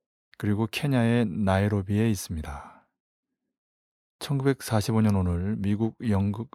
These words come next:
프랑스, 소련, 중화민국과 사십육 개국이 동의하며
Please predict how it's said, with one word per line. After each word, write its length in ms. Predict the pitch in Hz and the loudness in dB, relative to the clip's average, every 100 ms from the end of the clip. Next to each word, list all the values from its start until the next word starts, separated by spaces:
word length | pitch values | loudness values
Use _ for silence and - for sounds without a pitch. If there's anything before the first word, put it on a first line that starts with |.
| - | -16
프랑스, 800 | - 117 113 110 - 120 113 - - | -4 0 0 -2 -6 -4 -2 -4 -8
소련, 600 | - 127 120 117 120 117 _ _ _ _ _ _ | -4 0 2 0 -2 -8 _ _ _ _ _ _
중화민국과 1160 | - 110 110 110 104 95 - - 87 80 92 123 - _ _ _ | 0 4 4 4 0 -4 -10 -4 -2 -2 -6 -10 -14 _ _ _
사십육 720 | - 90 95 98 113 113 107 - | -10 -6 -4 -2 0 2 0 0
개국이 480 | 117 107 107 113 104 | -2 0 0 0 0
동의하며 720 | 110 104 107 104 101 107 120 | -2 2 2 2 0 0 -2